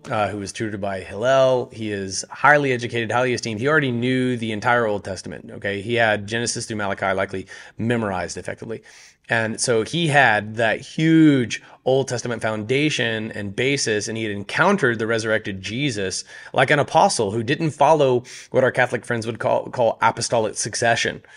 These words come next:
He had a direct encounter with Jesus himself, and he immediately went to work. So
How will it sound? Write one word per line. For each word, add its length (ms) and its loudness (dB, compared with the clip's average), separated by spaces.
He 200 0
had 180 6
a 40 0
direct 300 6
encounter 340 -4
with 200 -8
Jesus 400 -10
himself, 580 -4
and 140 -6
he 180 -6
immediately 580 -2
went 240 -6
to 80 -8
work. 380 -10
So 200 2